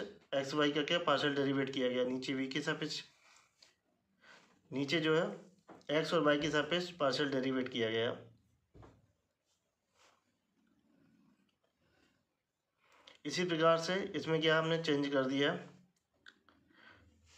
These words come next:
रो को कॉलम में, तो देखिए क्या आएगा del U upon del X आ गया, और यहाँ पे क्या था del U upon del Y, तो ये कहाँ आ गया, रो में आ गया del U upon del Y, और ये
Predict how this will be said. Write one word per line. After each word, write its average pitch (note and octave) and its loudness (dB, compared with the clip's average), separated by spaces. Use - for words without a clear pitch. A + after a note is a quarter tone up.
रो C#3 0
को G#3 0
कॉलम C3+ 2
में, F#3 0
तो C3 -8
देखिए C3+ -2
क्या D#3 2
आएगा D#3+ 4
del C#3+ 2
U D3+ 4
upon D3 0
del C#3+ 2
X C#3+ 0
आ C#3 2
गया, D3 2
और C3 -2
यहाँ C3+ 0
पे D#3 -2
क्या D#3+ 2
था D3+ 2
del C#3+ 2
U D3+ 2
upon D3+ 0
del C#3 2
Y, D3+ 0
तो D3+ 0
ये D3 2
कहाँ E3+ 2
आ C#3 0
गया, A#2 0
रो C3+ -2
में C#3 0
आ A#2+ 0
गया A#2+ 0
del C3+ 0
U C#3+ 0
upon C#3+ -2
del B2 0
Y, C3 0
और B2+ 0
ये C#3 2